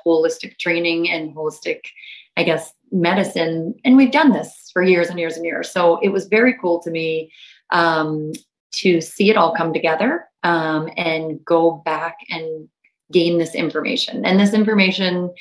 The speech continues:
you know, changed my life, changes other lives. But from there, I thought, "It's so interesting. There's no organic juice bar <laughs> in my area." Not from a business standpoint. Now I know why. I thought, "Why do people want to put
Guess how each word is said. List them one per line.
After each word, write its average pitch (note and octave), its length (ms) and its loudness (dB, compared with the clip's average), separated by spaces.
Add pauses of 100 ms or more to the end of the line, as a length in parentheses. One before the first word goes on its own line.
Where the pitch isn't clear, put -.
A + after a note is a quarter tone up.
(500)
you - 60 -4
know, D#3+ 120 -2
changed D#3+ 320 -2
my B3+ 160 6
life, G#3 240 2
changes E3+ 360 -4
other F#3 200 2
lives. D#3+ 380 0
But E3 360 0 (160)
from F3 360 -2
there, F3+ 680 0
I E3 220 -14
thought, E3 320 -4 (580)
"It's - 140 -10
so F4 140 2
interesting. C4 560 0
There's G#3+ 220 0
no C#4+ 400 4
organic B3 540 2 (100)
juice A3 300 -4
bar E3+ 440 0 (180)
<laughs> - 180 -8
in F#3 180 0
my F#3 200 -2
area." A3+ 480 -4 (680)
Not E3+ 320 -4
from F3+ 120 -8
a E3+ 100 -4
business C#4+ 360 -2
standpoint. F3 480 -4
Now E3 160 -2
I E3 120 -4
know E3 160 -6
why. G3 600 -2
I E3+ 400 -2
thought, F3 280 -4
"Why B3+ 140 -10
do D4+ 100 -12
people C4+ 280 -4
want F#3+ 180 -4
to G3+ 120 -14
put B3 300 0